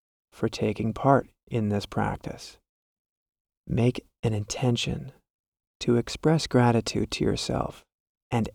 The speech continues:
any positive thoughts you have in the next day or week. Slowly bring your awareness back to your surroundings.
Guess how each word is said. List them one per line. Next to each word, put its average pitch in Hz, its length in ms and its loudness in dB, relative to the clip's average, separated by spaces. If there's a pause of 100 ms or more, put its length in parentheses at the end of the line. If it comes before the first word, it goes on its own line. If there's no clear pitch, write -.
(140)
any 151 320 4
positive 123 520 2
thoughts 104 420 -2
you 117 100 0
have 104 500 -2
in 120 120 0
the 113 80 2
next 110 420 -2
day 113 380 -4 (340)
or 113 160 6
week. 139 480 -2 (1300)
Slowly 110 840 2 (500)
bring 117 280 2
your 147 220 4
awareness 113 840 2
back 107 320 -4
to - 120 -4
your 107 180 2
surroundings. 104 840 -6